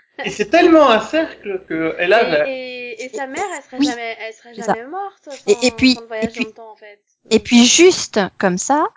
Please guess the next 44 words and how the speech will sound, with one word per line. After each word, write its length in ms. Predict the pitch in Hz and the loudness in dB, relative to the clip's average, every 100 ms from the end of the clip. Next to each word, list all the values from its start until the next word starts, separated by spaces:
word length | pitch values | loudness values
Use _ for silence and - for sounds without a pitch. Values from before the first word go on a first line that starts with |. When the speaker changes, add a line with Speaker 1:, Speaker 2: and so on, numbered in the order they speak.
| _ _ _ | _ _ _
Speaker 3:
il 160 | 240 254 | 6 8
n'aurait 260 | 247 220 214 | 8 8 6
jamais 360 | 214 208 190 | 4 2 0
eu 200 | 190 180 - | -4 -6 -4
un 200 | 170 165 | -2 0
enfant 300 | 175 - 453 - _ - | 2 2 2 -2 _ -8
qui 180 | 277 285 | -4 -4
serait 360 | - 208 190 | -4 -4 -2
devenu, 640 | 180 165 170 170 170 165 - - | -4 -4 -2 -2 -2 -2 -4 -4
euh, 240 | 156 156 | 0 0
le 140 | 151 151 | -2 0
témoin, 260 | 170 277 - - | 2 2 2 -6
qui 220 | - 247 214 | -4 0 2
aurait 220 | 196 196 | 2 2
communiqué 600 | 196 185 175 165 226 226 | 0 -2 -2 -4 -6 0
avec 420 | 185 175 165 - | 0 0 -2 -4
d'autres 260 | 165 180 180 | -2 -2 -2
primaires 340 | - 170 185 196 | -4 -2 -2 -2
à 60 | 170 | -6
travers 280 | - 156 | -4 -4
le 100 | 156 | -2
temps 180 | - - _ | -2 -4 _
pour, 260 | - 320 - - - - - 202 | 0 2 2 -6 -20 -20 -6 0
euh, 540 | 196 185 185 180 175 | 2 4 2 0 -2
faire, 680 | - - 254 294 320 - 214 | -4 0 2 2 0 -2 2
euh, 320 | 190 170 151 - | 2 2 0 -2
en 140 | 180 | -4
sorte 800 | - - - 294 - - - - _ _ | -6 -10 -2 -2 -2 -8 -20 -20 _ _
de 500 | 240 233 226 220 202 | -4 -2 -2 -2 -2
détruire 460 | 202 196 226 240 - | -2 -2 -2 -4 -4
slash 400 | - 190 202 - | 0 0 0 -2
de 160 | 190 | -2
ne 100 | 185 | -2
pas 140 | 180 175 | -2 -4
détruire 320 | 165 - 240 | -4 -6 -4
le 100 | 190 | 0
temps. 180 | - - _ _ _ _ _ _ _ | -2 -4 _ _ _ _ _ _ _
Speaker 1:
Et 60 | 160 | -8
parce 160 | 175 | -6
qu'ils 280 | 285 233 190 | -6 -6 -2
ont 80 | 196 | 0
été 160 | 196 | 2
aussi 160 | 233 | 0
Speaker 2:
Non, 60 | 440 | 0